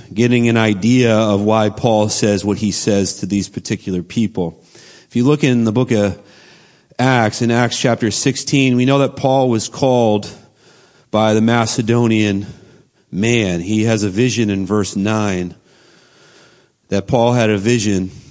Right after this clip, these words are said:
by night, and a man of Macedonia was standing there. Macedonia is modern day Greece.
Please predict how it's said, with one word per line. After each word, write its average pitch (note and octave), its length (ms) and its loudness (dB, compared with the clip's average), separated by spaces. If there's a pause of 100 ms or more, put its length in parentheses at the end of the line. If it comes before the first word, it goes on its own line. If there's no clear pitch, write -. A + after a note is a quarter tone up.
(200)
by G2 180 -2
night, G#2 400 0
and G2 100 -2
a G2 60 0
man G#2+ 300 0
of F2+ 120 -4
Macedonia G#2 840 0
was F#2 160 -2
standing A2+ 360 -2
there. G2 120 -6
Macedonia B2+ 920 -2
is A2 460 -4
modern A2+ 360 -2
day G2+ 180 -2
Greece. A#2 720 -4